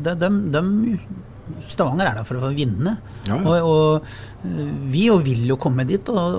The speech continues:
Speaker 1: og da må du, skal du vinne Fjordkraftligaen, skal du ha, eh, trygghet på når overgangsvinduet stenger den femtende, i år var det den tjuende februar, ja, da må du ha et bredt lag. Eh, vi har, sånn som vi for eksempel nå, vi,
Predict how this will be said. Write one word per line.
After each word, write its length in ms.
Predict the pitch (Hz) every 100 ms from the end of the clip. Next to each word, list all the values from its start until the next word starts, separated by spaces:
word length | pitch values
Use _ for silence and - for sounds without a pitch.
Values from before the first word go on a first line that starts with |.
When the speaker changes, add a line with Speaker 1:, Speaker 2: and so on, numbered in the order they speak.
| 175
Speaker 1:
og 80 | 175
da 80 | 185
må 220 | 135 120 151
du, 60 | 175
skal 160 | -
du 140 | 185 180
vinne 440 | 202 123 117 139 -
Fjordkraftligaen, 640 | 165 - 113 113 113 185
skal 220 | - 165
du 80 | 165
ha, 160 | 139 143 143 147 151 - - - -
eh, 140 | 90 82
trygghet 400 | - 135 120 131 -
på 80 | 143
når 200 | 151 160
overgangsvinduet 580 | 139 113 117 - 120 135 -
stenger 260 | 139 117
den 160 | 127 127
femtende, 640 | - 120 - - 123 131 135 135 135
i 60 |
år 160 | 127 123
var 80 | 127
det 80 | 131
den 20 |
tjuende 380 | 123 147 117 117
februar, 380 | 127 107 127 190 202 - - -
ja, 80 | -
da 80 | 165
må 240 | 185 135
du 80 | 190
ha 80 | 277
et 120 | 170 147
bredt 240 | 147 -
lag. 240 | 120 113 - - - - -
Eh, 220 | 139 131 139
vi 160 | 190
har, 160 | 277 185 180
sånn 160 | 175 -
som 160 | 185 170
vi 140 | 131
for 160 | 120 127
eksempel 320 | 131 120 143
nå, 140 | 156 196
vi, 140 | 185